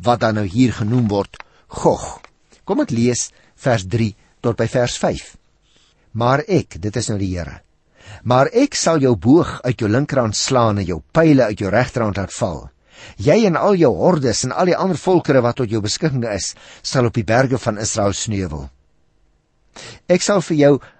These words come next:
al die roofvoëls en die roofdiere gee om op te vreet. Jy sal in die oop veld sneuwel, want ek het gepraat, sê die Here my God. Nou kom ons gesels eers oor hierdie klein gedeeltjie wat ek nou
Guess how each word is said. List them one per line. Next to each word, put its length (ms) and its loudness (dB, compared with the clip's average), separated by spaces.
al 220 6
die 180 4
roofvoëls 680 2
en 100 -4
die 80 -4
roofdiere 540 2
gee 260 0
om 120 -4
op 160 -4
te 100 -4
vreet. 460 -8
Jy 180 4
sal 220 2
in 100 0
die 60 -6
oop 180 2
veld 360 -2
sneuwel, 640 -2
want 480 -6
ek 220 -2
het 140 -10
gepraat, 600 -4
sê 320 -2
die 140 -4
Here 180 -2
my 180 -6
God. 340 -14
Nou 160 2
kom 160 -2
ons 140 -4
gesels 420 0
eers 380 -4
oor 160 2
hierdie 240 2
klein 320 -2
gedeeltjie 560 -4
wat 180 -6
ek 60 -10
nou 160 -6